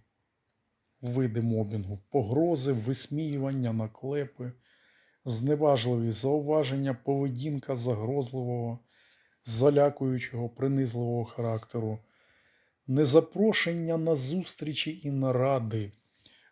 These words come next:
нерівна оплата за працю рівної цінності, яка виконується працівниками однакової кваліфікації.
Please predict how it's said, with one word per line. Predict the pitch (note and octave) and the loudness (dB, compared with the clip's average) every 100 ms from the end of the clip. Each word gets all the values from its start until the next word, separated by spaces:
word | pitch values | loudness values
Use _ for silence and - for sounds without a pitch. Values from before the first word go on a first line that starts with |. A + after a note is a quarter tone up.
| - | 0
нерівна | C3+ D#3+ F#3+ F3 F3 | 2 4 4 2 2
оплата | C#3+ - D3+ D#3+ D#3+ - C3+ | 0 2 4 4 2 0 0
за | A2+ B2+ | 0 -2
працю | - C#3 D#3+ D#3 - - C3 A#2+ G#2+ A2 _ _ _ _ _ | 0 -2 0 0 -4 -6 -2 -2 -4 -8 _ _ _ _ _
рівної | C3+ D3 E3 D3 C#3 | -4 -2 0 0 0
цінності, | B2+ - F3+ D#3+ C3 - - | -2 -4 -2 0 0 -2 -2
яка | B2+ C#3+ | -2 2
виконується | C3 C3 D3+ C#3+ C3+ - A#2+ | 0 2 2 4 2 2 -2
працівниками | C3+ A#2 C3 B2+ B2 B2+ D3 C#3+ C3 - _ _ _ | -2 -2 0 0 0 0 0 2 0 -2 _ _ _
однакової | - A#2 A#2+ C3+ C#3 - B2+ B2+ B2+ | -6 -2 2 2 2 2 2 2 0
кваліфікації. | B2+ B2+ A#2 - - A#2+ G#2+ - - D3+ | -2 -2 -2 -8 -6 -4 -2 -6 -14 -14